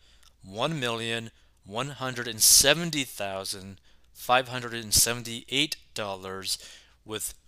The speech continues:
only one hundred and ten thousand and eighty-six chats. And I believe this is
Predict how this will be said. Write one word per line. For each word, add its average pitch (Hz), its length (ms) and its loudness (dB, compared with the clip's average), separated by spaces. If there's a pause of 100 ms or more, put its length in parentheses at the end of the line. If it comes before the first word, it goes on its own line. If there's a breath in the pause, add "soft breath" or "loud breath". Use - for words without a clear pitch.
only 127 560 -2 (200)
one 117 280 -4
hundred 135 300 -2
and 127 180 -6
ten 131 480 -2 (480)
thousand 113 520 2
and 101 220 -12
eighty-six 110 840 4 (480)
chats. - 760 2 (1400 loud breath)
And 151 300 -4
I 135 100 2
believe 127 360 0
this 127 200 4
is 120 380 0